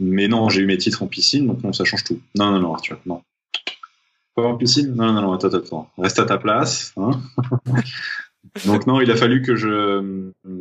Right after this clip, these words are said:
il a fallu que je développe, euh, ça différemment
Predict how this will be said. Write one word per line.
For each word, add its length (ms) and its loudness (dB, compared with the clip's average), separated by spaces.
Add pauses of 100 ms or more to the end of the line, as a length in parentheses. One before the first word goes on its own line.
il 140 0
a 80 2
fallu 200 2
que 120 2
je 100 0
développe, 520 2
euh, 380 0 (600)
ça 240 0
différemment 680 0